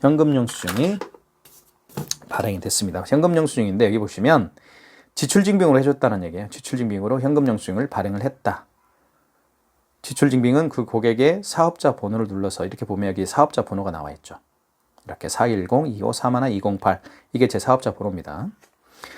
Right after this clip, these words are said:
자, 현금 영수증 한번 취소를 한번 해볼게요. 취소도 간단합니다. 어, 취소는요, 여기 취소 버튼 있죠.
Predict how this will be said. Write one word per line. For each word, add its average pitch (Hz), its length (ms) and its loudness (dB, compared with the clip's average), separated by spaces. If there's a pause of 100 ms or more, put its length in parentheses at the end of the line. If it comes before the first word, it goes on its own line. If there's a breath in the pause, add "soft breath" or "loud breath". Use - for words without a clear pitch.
(160 loud breath)
자, 107 180 6
현금 190 280 4
영수증 185 240 4
한번 127 180 6
취소를 190 280 4
한번 107 160 -2
해볼게요. 104 460 -6
취소도 - 360 4
간단합니다. 110 640 -6 (680 soft breath)
어, 110 320 2
취소는요, 180 500 4 (1300)
여기 120 240 0
취소 202 260 4
버튼 170 300 0
있죠. 85 400 -10